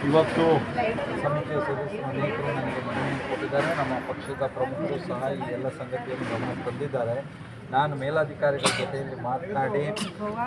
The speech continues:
ಆ ಜಿ ಪ್ಲಸ್ ಟು ಯೋಜನೆಯಿಂದ ಏನು ಮನೆ ಕಟ್ಟಿರೋದಿದೆ ಅದು ಪೂರ್ಣಗೊಳಿಸಿ ಬೇಗ ಕೊಡುವಂತೆ ರಾಜ್ಯ ಸರ್ಕಾರಕ್ಕೂ ನನ್ನ ಆಗ್ರಹದ ಮಾತುಗಳನ್ನು ನಾನು ಹೇಳ್ತೇನೆ. ನಾನು ಕೊನೆಯದಾಗಿ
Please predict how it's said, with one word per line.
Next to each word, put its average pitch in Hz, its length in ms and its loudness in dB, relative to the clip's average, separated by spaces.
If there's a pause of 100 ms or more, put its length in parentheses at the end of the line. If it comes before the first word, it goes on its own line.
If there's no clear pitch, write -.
(140)
ಆ 127 140 4
ಜಿ 120 380 0
ಪ್ಲಸ್ 143 260 0
ಟು 151 340 2
ಯೋಜನೆಯಿಂದ 139 1400 2
ಏನು 123 580 -4
ಮನೆ 127 200 0
ಕಟ್ಟಿರೋದಿದೆ 135 720 -2
ಅದು 147 180 2
ಪೂರ್ಣಗೊಳಿಸಿ 135 880 0 (440)
ಬೇಗ 170 280 4
ಕೊಡುವಂತೆ 143 720 0
ರಾಜ್ಯ 135 360 -2
ಸರ್ಕಾರಕ್ಕೂ 127 680 -4
ನನ್ನ 127 200 -4
ಆಗ್ರಹದ 120 600 -4
ಮಾತುಗಳನ್ನು 120 600 -4
ನಾನು 117 200 -2
ಹೇಳ್ತೇನೆ. 117 640 0 (480)
ನಾನು 143 260 4
ಕೊನೆಯದಾಗಿ 156 720 4